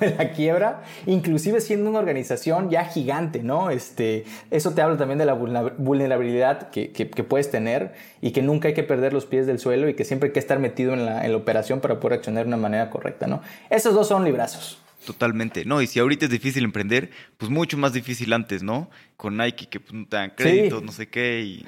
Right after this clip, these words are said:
Speaker 2: y demás.
Speaker 1: Sí, con puro crédito. A, a, a, a, a, el, los verdaderos emprendedores, ¿no? Con puro crédito,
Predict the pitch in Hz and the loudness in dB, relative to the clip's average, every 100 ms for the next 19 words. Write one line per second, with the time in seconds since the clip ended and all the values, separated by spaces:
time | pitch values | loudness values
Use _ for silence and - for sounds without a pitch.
0 | - - 104 95 98 104 202 285 180 180 | -20 -14 -12 -10 -10 -2 0 2 2 2
1 | 208 214 285 285 135 123 147 151 147 156 | 2 2 2 0 0 0 2 0 0 0
2 | 147 156 147 143 143 147 160 139 135 143 | 2 2 0 0 0 0 2 2 4 2
3 | 151 - 160 151 147 147 175 190 175 151 | -2 -2 -2 0 2 2 2 0 0 -2
4 | 127 131 113 117 143 143 160 175 170 175 | 0 0 0 -2 -4 -4 0 0 0 0
5 | 175 170 165 165 160 160 | 2 0 0 0 2 0